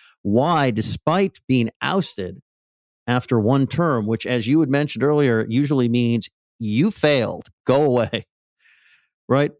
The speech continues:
But w-, what happened down, and w-, what happened down ballot, even though his seventy-four million votes were eclipsed by Joe Biden's eighty-one million votes, what happened for Republicans down ballot?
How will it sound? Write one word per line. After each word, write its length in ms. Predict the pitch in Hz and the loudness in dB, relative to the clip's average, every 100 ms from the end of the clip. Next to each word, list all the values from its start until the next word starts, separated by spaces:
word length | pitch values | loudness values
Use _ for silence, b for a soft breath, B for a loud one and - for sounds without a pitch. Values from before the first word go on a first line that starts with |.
| - | -2
But 180 | 170 | -2
w-, 180 | 135 151 | 0 -4
what 240 | - 180 226 | 0 0 2
happened 440 | 185 - 131 101 - 110 | 0 0 -2 -4 -10 -6
down, 300 | 127 123 123 - | -2 0 -2 -4
and 180 | 156 143 _ | -4 -6 _
w-, 140 | 139 - | -16 -10
what 180 | 147 196 | -2 2
happened 300 | 185 190 135 | 2 0 -2
down 220 | 131 127 | 0 0
ballot, 340 | 107 110 92 - | -2 -2 -4 -4
even 340 | 170 226 226 | 0 2 0
though 560 | 143 120 131 120 117 117 _ _ _ _ _ _ | 0 2 2 0 -2 -4 _ _ _ _ _ _
his 160 | 135 - | 0 0
seventy-four 580 | - 160 160 143 143 | 0 0 2 0 0
million 340 | 127 127 127 117 | 2 2 2 0
votes 300 | 117 117 - | 0 -2 -2
were 140 | 117 | -4
eclipsed 680 | 117 110 - 147 135 - - | -2 -4 -4 0 0 -2 -4
by 160 | 113 | -2
Joe 200 | 104 120 | 0 0
Biden's 400 | 107 113 113 107 | 0 0 0 0
eighty-one 380 | 110 107 104 139 | 0 2 2 2
million 280 | 113 101 - | 2 0 0
votes, 400 | - - - - _ 123 | -2 -2 -6 -12 _ -2
what 200 | 175 233 | 0 2
happened 360 | 160 151 123 | 0 0 -4
for 100 | 127 | -2
Republicans 560 | 110 98 113 101 101 95 | -2 0 -2 -2 -6 -6
down 280 | 107 95 90 | -2 -2 -2
ballot? 360 | 98 95 85 | -4 -4 -10